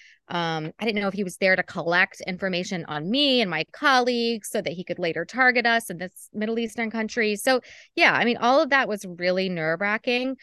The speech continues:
but I went in there, you know, armed with information. So I,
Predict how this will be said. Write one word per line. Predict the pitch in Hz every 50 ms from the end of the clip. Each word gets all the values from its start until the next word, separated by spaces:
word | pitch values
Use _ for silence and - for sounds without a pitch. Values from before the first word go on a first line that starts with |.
| - - - - _ _ -
but | 208 247 233 220 214 - _
I | - 240
went | 247 226 294 330
in | 403 453 453 415
there, | 330 262 240 226 220 226 220 - -
you | 233 233
know, | 208 185 180 - _
armed | 190 208 220 240 247 240 - 262 269 247
with | 247 226
information. | 220 202 202 202 - 175 175 170 160 175 - - 160 143 139 - 185
So | - - 220 202 196 196 -
I, | - 202 220 -